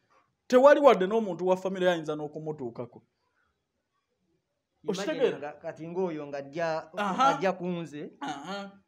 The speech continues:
Speaker 2: ng'asa-, anti ya-, yayogera ekigambo ekiti, bambi
Speaker 1: Ah.
Speaker 2: namuwuliriza, naye
Speaker 1: Ah.
Speaker 2: ndaba ng'ali mu buzibu. N'agamba nti, "Omanyi tubalaba ku internet oluusi ne tugamba oba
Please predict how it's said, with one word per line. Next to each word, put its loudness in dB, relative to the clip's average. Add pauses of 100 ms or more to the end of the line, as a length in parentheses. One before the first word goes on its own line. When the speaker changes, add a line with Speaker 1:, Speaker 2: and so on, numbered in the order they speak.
(120)
Speaker 2:
ng'asa-, 0
anti 0
ya-, 2
yayogera 2
ekigambo -6
ekiti, -10
bambi -4
Speaker 1:
Ah. -8
Speaker 2:
namuwuliriza, -6
naye -6
Speaker 1:
Ah. -6
Speaker 2:
ndaba -2
ng'ali -6
mu -8
buzibu. -10
N'agamba 2
nti, -16
"Omanyi -4
tubalaba 6
ku -2
internet -2
oluusi -4
ne -8
tugamba -2
oba -2